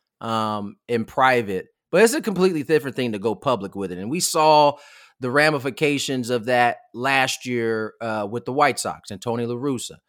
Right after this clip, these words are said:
Um, now it worked out for them. They, those guys seem to be able to get, get over it. But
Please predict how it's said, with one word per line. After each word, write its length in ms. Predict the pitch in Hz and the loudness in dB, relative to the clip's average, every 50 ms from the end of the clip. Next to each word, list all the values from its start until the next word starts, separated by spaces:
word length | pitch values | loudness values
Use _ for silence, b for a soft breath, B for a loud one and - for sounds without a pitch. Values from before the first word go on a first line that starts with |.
| _ _ _ _ _ _ | _ _ _ _ _ _
Um, 400 | - 117 117 113 110 107 107 113 | -4 -2 0 0 0 -2 -2 -2
now 160 | 131 123 123 | -2 0 0
it 100 | 127 147 | 0 2
worked 240 | 160 180 180 170 - | 2 2 2 2 4
out 180 | 170 147 131 - | 4 4 4 2
for 120 | - 113 | -2 -4
them. 160 | 101 98 95 | -6 -4 -2
They, 180 | 107 120 135 135 - | 0 0 0 0 0
those 160 | 135 139 139 | -2 -2 0
guys 280 | 131 151 143 139 135 - | 2 2 4 4 2 2
seem 220 | - 151 143 135 | -2 -4 -4 -4
to 80 | 123 127 | -4 -4
be 160 | 117 127 131 | -4 -2 -2
able 200 | 127 123 104 117 | 0 -2 -2 -6
to 80 | 107 110 | -10 -10
get, 320 | 98 98 123 120 120 - - _ - | -6 -4 -2 -2 -2 -2 -4 _ -12
get 160 | 107 127 120 | -6 -4 -2
over 320 | 113 107 110 104 90 78 73 | -2 0 -2 -2 -6 -10 -16
it. 60 | - _ _ | -20 _ _
But 260 | - 127 120 117 - | 0 0 0 0 -2